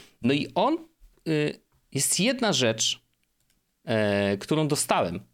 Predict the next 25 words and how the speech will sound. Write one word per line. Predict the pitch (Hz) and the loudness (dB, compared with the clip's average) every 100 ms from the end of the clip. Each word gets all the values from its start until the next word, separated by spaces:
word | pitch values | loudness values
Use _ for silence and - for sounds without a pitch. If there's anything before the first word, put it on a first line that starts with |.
| _ | _
od | - - | -6 -2
niego, | - - 185 - _ - - - - | -2 -4 -6 -10 _ -10 -10 -10 -2
e, | 107 110 107 107 104 107 107 107 | 0 2 2 2 2 2 2 0
jakby | 113 117 | 0 -2
w | 117 | 0
ramach, | 135 123 110 107 - 110 110 | 0 2 0 -2 -2 0 2
w | |
ramach | 123 113 113 | 2 0 0
naszej | 120 - | 0 0
współpracy, | 113 - 110 113 110 180 | -2 -2 -2 0 -2 -2
co | 175 143 - - - | -2 -2 -4 -12 -6
miało | 120 135 156 | 0 2 2
być | 147 139 - | 0 -2 -4
częścią, | - 123 120 - 117 113 | -2 0 0 0 0 0
e, | - 101 98 98 98 | -2 0 2 2 0
tegoż, | 110 117 107 107 - 92 104 101 101 98 98 | 0 0 0 0 0 0 2 2 2 2 0
e, | |
właśnie | 101 110 117 | 0 -2 -2
projektu. | 107 104 90 - 104 156 190 - - | -2 -2 -2 -2 -2 -2 -4 -18 -12
E, | - 107 104 | -2 0 2
wysyłam | 117 - 160 135 | 0 0 0 0
ci | 117 | -2
to | 113 101 | -4 -2
teraz | 127 120 117 | 0 0 0
na, | 117 107 104 101 | 0 2 2 0